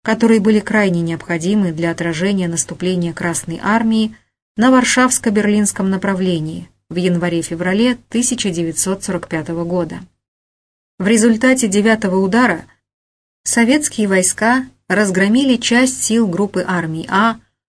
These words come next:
группу армий Юг и частично группу армий Ф.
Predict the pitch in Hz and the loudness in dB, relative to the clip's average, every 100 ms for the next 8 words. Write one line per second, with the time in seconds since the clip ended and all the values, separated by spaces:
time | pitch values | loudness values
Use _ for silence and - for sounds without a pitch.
0 | _ - 240 302 240 202 190 180 165 160 | _ -2 0 2 0 2 0 0 -2 -2
1 | 175 277 285 - _ _ _ - 311 - | 0 0 -2 -16 _ _ _ 0 0 2
2 | 262 - 285 294 262 214 220 262 233 196 | 0 2 0 2 2 2 2 0 -2 -2
3 | 196 202 202 170 | 0 0 -2 -4